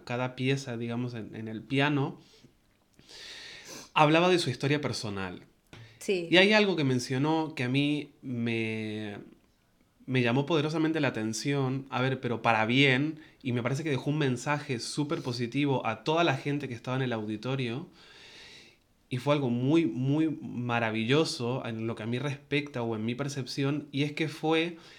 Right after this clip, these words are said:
Speaker 1: que la sobreprotección a la hora de criar es muy dañina para el crío, ¿vale?
Speaker 2: Ah,
Speaker 1: Hijo,
Speaker 2: sí.
Speaker 1: hija, hije, trans y su puta madre, o sea, eh, es muy dañina. ¿Por qué? Porque él decía,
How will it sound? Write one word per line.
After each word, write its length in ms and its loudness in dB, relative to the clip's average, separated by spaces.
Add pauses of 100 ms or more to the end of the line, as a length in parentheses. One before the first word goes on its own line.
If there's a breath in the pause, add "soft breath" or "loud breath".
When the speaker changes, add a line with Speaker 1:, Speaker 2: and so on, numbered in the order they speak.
(420 loud breath)
Speaker 1:
que 400 -2 (200)
la 220 2
sobreprotección 1160 -2
a 120 -4
la 100 -2
hora 160 -2
de 120 0
criar 480 -4
es 300 -6
muy 420 2
dañina 720 0 (100)
para 180 -4
el 140 -8
crío, 560 -4 (540 soft breath)
¿vale? 260 4
Speaker 2:
Ah, 160 4
Speaker 1:
Hijo, 380 6
Speaker 2:
sí. 140 8
Speaker 1:
hija, 340 2
hije, 600 0
trans 440 -2
y 220 -4
su 160 -10
puta 240 -2
madre, 280 -6
o 40 -8
sea, 140 -6 (600 loud breath)
eh, 520 2
es 200 2
muy 300 6
dañina. 540 0
¿Por 200 0
qué? 200 4
Porque 300 -2
él 80 0
decía, 480 -2